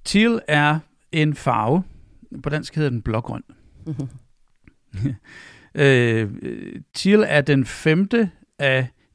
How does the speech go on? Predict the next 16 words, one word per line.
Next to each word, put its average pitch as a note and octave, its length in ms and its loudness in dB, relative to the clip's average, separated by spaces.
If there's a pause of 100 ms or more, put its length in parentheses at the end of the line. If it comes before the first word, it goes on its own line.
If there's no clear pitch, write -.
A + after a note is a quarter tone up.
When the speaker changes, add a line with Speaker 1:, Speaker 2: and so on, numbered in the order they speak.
Speaker 1:
de D#3 100 -2
farver, C#3+ 500 2
som, B2 440 -2
øh, A2+ 220 -2
Frederic B2 460 -6
Laloux D3 360 2
har C3+ 260 -4
introduceret C#3 760 -4 (340)
i C#3+ 80 -4
hans B2+ 200 -2
bog, D3+ 320 -2
der B2 60 -8
hedder B2 280 -4 (140)
Reinventing B2 640 -4 (120)
Organizations B2+ 920 -8
fra C#3 280 -6